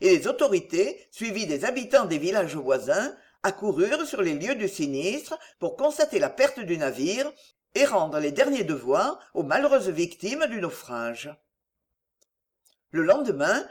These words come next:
la marquise arriva tout en larmes et si bouleversée par cette terrible catastrophe qu'elle ne voulut pas rester un instant de plus dans ces lieux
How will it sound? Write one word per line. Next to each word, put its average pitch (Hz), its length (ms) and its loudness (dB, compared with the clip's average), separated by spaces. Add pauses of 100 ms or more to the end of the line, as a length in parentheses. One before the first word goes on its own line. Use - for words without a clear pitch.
la 175 100 2
marquise 220 500 -2
arriva 185 320 4
tout 285 240 -6
en 165 100 0
larmes 185 480 0 (200)
et 185 100 4
si 277 220 -4
bouleversée 247 600 -2
par - 160 -4
cette - 300 -8
terrible 254 340 -2
catastrophe 190 800 -2 (360)
qu'elle 202 200 0
ne 185 80 -2
voulut 143 240 -4
pas 277 140 2
rester 277 340 0
un 269 140 2
instant 262 300 0
de 180 100 0
plus 233 200 -12
dans 170 160 2
ces 139 180 -6
lieux 156 380 2